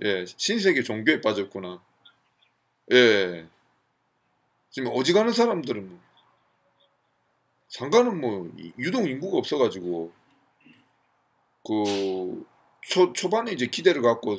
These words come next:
상점은 많이 입점했는데요. 전멸입니다.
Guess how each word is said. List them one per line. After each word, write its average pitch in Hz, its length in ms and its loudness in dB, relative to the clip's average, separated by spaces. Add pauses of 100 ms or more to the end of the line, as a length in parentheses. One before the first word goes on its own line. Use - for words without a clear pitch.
(140)
상점은 165 760 -4
많이 120 240 -6
입점했는데요. 107 840 -6 (1200)
전멸입니다. 127 600 0